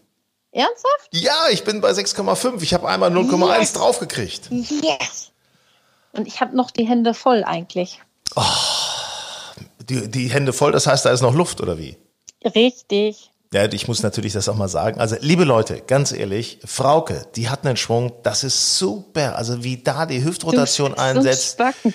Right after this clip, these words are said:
Speaker 2: Ich hab dich schon in Zeitlupe gesehen. Das war
Speaker 1: Ja, ist klar.
Speaker 2: <laughs> Nein,
Speaker 1: Das ist
Speaker 2: ehrlich,
Speaker 1: so doof.
Speaker 2: ehrlich. Also, sie spielt
Speaker 1: Ach,
Speaker 2: besser
Speaker 1: ich kann
Speaker 2: Golf,
Speaker 1: nicht alleine.
Speaker 2: als sie in Zeitlupe ins Freibad vom Einer springt. Das <laughs>
Speaker 1: Du spielst besser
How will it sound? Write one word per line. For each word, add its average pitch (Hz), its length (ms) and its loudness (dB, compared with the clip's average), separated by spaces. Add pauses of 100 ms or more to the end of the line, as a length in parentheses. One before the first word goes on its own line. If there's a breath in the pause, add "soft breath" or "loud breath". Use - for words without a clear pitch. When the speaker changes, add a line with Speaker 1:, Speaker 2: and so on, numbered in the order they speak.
(100)
Speaker 2:
Ich 190 240 0
hab 208 140 -2
dich 233 120 -2
schon 214 140 2
in 185 100 2
Zeitlupe 185 440 -2
gesehen. 78 360 -8 (180)
Das 143 200 0
war 185 140 2
Speaker 1:
Ja, 196 260 2 (100)
ist - 220 -8
klar. 202 360 -4 (200)
Speaker 2:
<laughs> - 220 -20
Nein, - 200 0
Speaker 1:
Das - 80 0
ist 214 60 -2
Speaker 2:
ehrlich, 247 280 0
Speaker 1:
so 220 80 -2
doof. 196 280 -2
Speaker 2:
ehrlich. 143 160 -4 (640 loud breath)
Also, 147 180 2
sie 180 100 -2
spielt 202 220 -2
Speaker 1:
Ach, 247 100 2
Speaker 2:
besser 277 260 0
Speaker 1:
ich - 40 2
kann 277 120 4
Speaker 2:
Golf, 208 140 6
Speaker 1:
nicht 262 180 2
alleine. 208 540 -2
Speaker 2:
als 160 260 2
sie 185 80 -2
in 180 120 -2
Zeitlupe 170 560 0
ins 160 460 2
Freibad 131 400 2
vom 123 360 0
Einer 107 240 -2
springt. - 460 -12 (420 loud breath)
Das - 280 2 (400)
<laughs> - 320 -10
Speaker 1:
Du 277 380 -4
spielst - 880 -8
besser 269 420 0